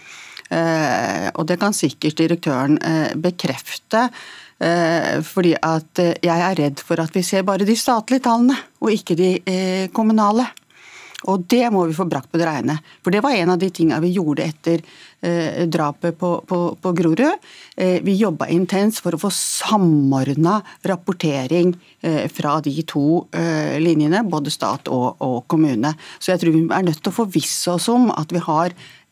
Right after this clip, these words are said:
en komplett tallstørrelse. Jeg vet jo også at, eh, N R K i Hordaland jobber jo,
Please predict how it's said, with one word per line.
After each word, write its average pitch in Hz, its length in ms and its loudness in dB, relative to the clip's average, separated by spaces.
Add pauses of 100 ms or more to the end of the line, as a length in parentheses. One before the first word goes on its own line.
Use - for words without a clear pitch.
(120)
en 175 240 2 (160)
komplett 185 400 -2 (220)
tallstørrelse. 170 800 -2 (280)
Jeg 185 100 0
vet 170 220 0
jo 190 160 0
også 156 320 -4
at, 175 380 -4
eh, 185 180 2 (320)
N 160 160 4
R 170 160 2
K 156 220 0
i 175 100 2
Hordaland 175 480 -2
jobber 175 400 0
jo, 165 160 2